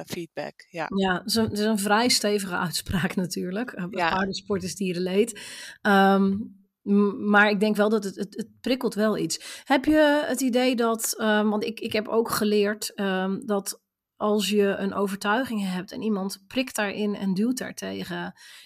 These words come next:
Speaker 2: en je blijft toch bij je overtuiging, dat je overtuiging dan alleen maar sterker wordt. Dus dat je mensen eigenlijk alleen maar dieper het kamp indrijft van, eh,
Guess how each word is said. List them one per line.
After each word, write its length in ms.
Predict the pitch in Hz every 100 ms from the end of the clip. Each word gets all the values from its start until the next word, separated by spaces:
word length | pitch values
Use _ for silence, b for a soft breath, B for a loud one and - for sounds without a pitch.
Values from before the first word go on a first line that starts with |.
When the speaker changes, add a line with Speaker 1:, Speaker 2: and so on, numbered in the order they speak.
| _
Speaker 2:
en 140 | 226
je 120 | 196 180
blijft 400 | 196 233 285 -
toch 180 | 226 -
bij 160 | 190
je 100 | 190
overtuiging, 640 | 190 175 - 208 247 180
dat 120 | 185 -
je 80 |
overtuiging 500 | 214 202 208 208 202
dan 120 | 208 214
alleen 180 | 208
maar 140 | 214 214
sterker 680 | - - 240 196 - 160 170
wordt. 480 | - - - - _
Dus 340 | 196 196 185
dat 200 | 208 208 196
je 80 |
mensen 340 | 196 208 208 196
eigenlijk 340 | 208 214 -
alleen 200 | 202 208
maar 220 | 208 202
dieper 340 | 175 254 226 196
het 200 | 202 -
kamp 320 | - 208 214
indrijft 680 | 208 202 185 190 190 196 -
van, 440 | - 190 190 190
eh, 240 | 185 190